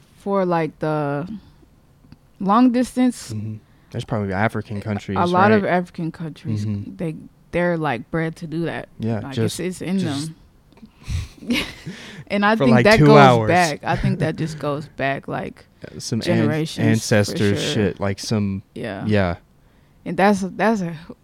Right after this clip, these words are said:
Speaker 1: that's a whole <laughs> different topic right there. But
Speaker 2: Yeah. Honestly, yeah.
Speaker 1: um, the Canadians are pretty good. Like, um, they have a, a really good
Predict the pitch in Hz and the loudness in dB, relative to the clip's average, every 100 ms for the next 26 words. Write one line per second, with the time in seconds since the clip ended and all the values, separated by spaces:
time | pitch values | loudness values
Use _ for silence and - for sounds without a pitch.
0 | - 202 233 240 202 214 - 233 - 202 | -6 2 4 4 2 2 2 0 0 -6
1 | 220 196 202 190 180 170 165 180 175 110 | -4 -4 -4 -6 -4 -4 -4 -2 0 2
2 | 101 92 - 123 156 175 185 151 165 143 | 2 0 -2 0 2 2 2 2 4 2
3 | 87 - - - 175 170 160 165 - 175 | 0 -6 -18 -8 -4 -2 -4 -6 -6 -4
4 | 202 226 175 156 156 156 156 151 135 147 | 0 0 0 -4 -6 -6 -4 -6 -4 -6
5 | 147 151 156 147 151 170 _ - _ - | -4 -4 -2 -4 -6 -10 _ -20 _ -10
6 | 175 196 202 175 156 151 - _ _ _ | -4 -2 -2 -2 -4 -6 -10 _ _ _
7 | _ _ - - 170 165 202 190 175 160 | _ _ -20 -12 -8 -2 0 0 0 -2
8 | 156 | -2